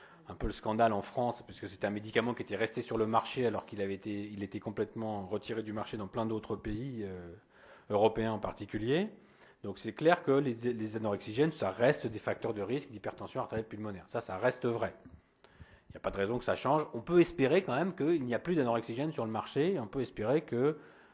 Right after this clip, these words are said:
n'y a plus d'anorexigènes que l'on trouve même, euh, même comme ça, euh, sous le manteau, euh, sur Internet. Donc les anorexigènes, ça reste une cause, enfin un facteur de risque d'hypertension artérielle pulmonaire. Sur la deuxième question, sur le traitement symptomatique.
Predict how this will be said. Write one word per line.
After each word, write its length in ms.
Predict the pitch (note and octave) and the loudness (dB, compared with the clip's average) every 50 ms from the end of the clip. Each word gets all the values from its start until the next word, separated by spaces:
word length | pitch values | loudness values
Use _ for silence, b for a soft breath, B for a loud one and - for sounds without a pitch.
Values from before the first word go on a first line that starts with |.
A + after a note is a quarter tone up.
| B B B _ - | B B B _ -14
n'y 40 | - | -12
a 60 | - | 0
plus 120 | - - | 2 4
d'anorexigènes 680 | C3+ B2+ A2+ A2 G#2+ G#2+ - - A2 G#2 A#2 C3+ D3+ C#3+ | 4 4 2 2 0 0 -2 -4 -4 -2 -2 0 -2 -2
que 100 | - A2 | -2 -2
l'on 140 | G#2+ G#2 G2+ | -2 -2 -4
trouve 200 | - - C#3+ C3+ | -2 -2 -2 0
même, 280 | B2 A#2+ C3 C#3+ C3+ | 2 2 2 2 2
euh, 280 | A#2+ G#2+ G2+ F#2+ F#2+ F#2+ | 0 0 0 -2 -4 -4
même 220 | F#2+ G2+ A#2 A#2 A#2+ | -4 -4 -4 -4 -4
comme 180 | - G2+ G2+ | -6 -8 -10
ça, 240 | G2+ - B2 B2+ C3 | -4 2 4 4 4
euh, 140 | A#2 G#2 G2 | 4 2 -2
sous 140 | F2+ - - | -6 -6 -6
le 60 | G#2+ | -6
manteau, 480 | G#2+ G#2+ G#2 G2+ - A#2+ B2+ C3+ C3 A#2 | -4 -4 -4 -4 -2 0 2 2 2 2
euh, 180 | G#2 G2 F#2+ F#2+ | 0 -2 -4 -8
sur 180 | - - - G2 | -8 -8 -8 -8
Internet. 400 | G2 - - G#2 G#2 G2 F#2 F#2+ - _ | -8 -8 -8 -8 -8 -8 -10 -14 -18 _
Donc 220 | G2+ G2+ G2 F#2+ F#2 - - b b b b b b b | -12 -10 -10 -10 -12 -16 -20 b b b b b b b
les 80 | G#2 G#2+ | -4 0
anorexigènes, 520 | A#2 B2+ B2 A#2 - - A2+ C3+ E3 F3+ | 2 2 2 2 0 -2 0 2 2 2
ça 180 | - - G#2 G2+ | 0 -4 -6 -6
reste 500 | G2 A2 A2 A#2 D3+ D3 - - - - _ _ _ _ _ C3 | 2 2 4 4 4 0 -4 -12 -20 -20 _ _ _ _ _ -10
une 140 | A#2+ A2+ - - - _ _ _ | -10 -10 -10 -12 -18 _ _ _
cause, 420 | - B2+ A#2 A#2 C#3 D#3+ E3 D#3 | 6 6 6 8 6 2 0 -4
enfin 220 | A2 - - E2+ E2 - _ _ _ - | -10 -12 -12 -16 -18 -18 _ _ _ -18
un 40 | |
facteur 300 | - - C#3 - - B2+ | -6 -4 -4 -4 -2 -4
de 100 | A2+ A2 | -4 -4
risque 240 | G2+ G2+ A#2+ D3 C#3 | -4 -4 -6 -6 -8
d'hypertension 440 | A#2 G#2+ - G#2+ - - - - C3 | -12 -12 -12 -12 -12 -12 -10 -8 -8
artérielle 300 | A2 - - G#2+ A2+ A2+ | -8 -6 -6 -6 -6 -6
pulmonaire. 340 | - G#2+ G#2 G#2 G2 F#2 F#2 - _ _ _ _ _ _ _ B B B B B B B B B B B | -8 -12 -12 -12 -12 -14 -16 -20 _ _ _ _ _ _ _ B B B B B B B B B B B
Sur 160 | - B2+ B2 | 2 4 6
la 80 | C3 | 6
deuxième 320 | C#3 D#3+ E3+ E3+ F#3+ F3 D3+ | 6 6 4 4 4 2 2
question, 500 | - A#2+ A2+ - - E3+ F#3+ A3+ C4 C#4 - | 0 -2 -4 0 4 4 4 4 4 0 -6
sur 160 | - - C3 | -4 -2 0
le 80 | B2 A#2 | 0 2
traitement 580 | - C#3 C3+ - F3+ F#3+ G#3 F#3+ F#3 - - - - | 2 0 2 4 4 4 2 2 0 -6 -14 -20 -18
symptomatique. 960 | - - E3+ E3+ F3 E3 E3+ D#3+ D#3 C#3+ C#3 - - A#2 G#2+ - - - | 0 2 4 4 4 4 4 4 4 4 2 0 -6 -10 -10 -10 -14 -18